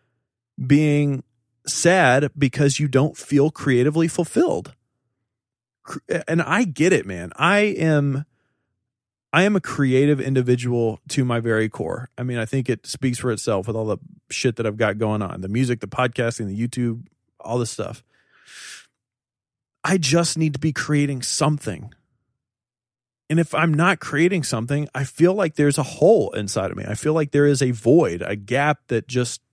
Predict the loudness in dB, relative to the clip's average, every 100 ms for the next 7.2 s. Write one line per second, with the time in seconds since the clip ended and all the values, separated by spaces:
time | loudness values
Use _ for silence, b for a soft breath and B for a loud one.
0 | _ _ _ _ _ _ _ _ _ _
1 | 0 2 0 -4 -6 -2 0 2 0 -4
2 | -20 _ _ _ _ _ -4 0 0 0
3 | -2 -4 -2 -2 -2 2 2 2 -4 -12
4 | _ _ _ _ _ _ _ _ _ _
5 | _ _ _ _ _ _ _ _ _ _
6 | _ _ _ _ _ -2 0 2 2 4
7 | 2